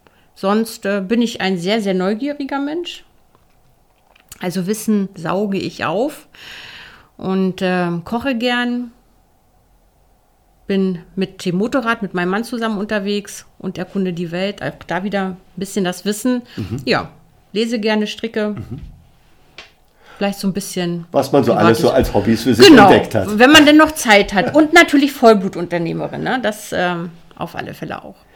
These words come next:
Speaker 2: Dann lass uns mal in dieses Thema Vollblutunternehmerin reingehen. Wann hat das alles gestartet und womit hat das alles gestartet? Dein unternehmerisch-, dein unternehmerischer, äh, Startschuss, Start, Start, Startschuss.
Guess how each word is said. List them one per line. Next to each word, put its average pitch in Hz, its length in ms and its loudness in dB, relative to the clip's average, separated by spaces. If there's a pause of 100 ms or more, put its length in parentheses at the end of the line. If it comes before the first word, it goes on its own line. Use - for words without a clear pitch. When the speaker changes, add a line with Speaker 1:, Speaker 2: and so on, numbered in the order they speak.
(220)
Speaker 2:
Dann 101 140 0
lass 135 160 0
uns 143 140 0
mal 139 100 0
in 127 120 -2
dieses 107 260 -6
Thema 113 280 -2
Vollblutunternehmerin 95 1160 -6
reingehen. 85 500 -8 (520)
Wann 107 440 -4
hat - 160 -10
das 95 220 -10
alles 107 300 -12
gestartet 113 720 -14
und 113 260 -10
womit 90 580 -6
hat 85 140 -16
das - 160 -16
alles 76 320 -18
gestartet? 80 520 -14
Dein 85 220 -6
unternehmerisch-, 87 920 -10
dein 90 260 -8
unternehmerischer, 80 920 -10 (680)
äh, 85 300 -8 (1300)
Startschuss, - 720 -8
Start, 107 300 -10
Start, - 320 -10
Startschuss. - 680 -12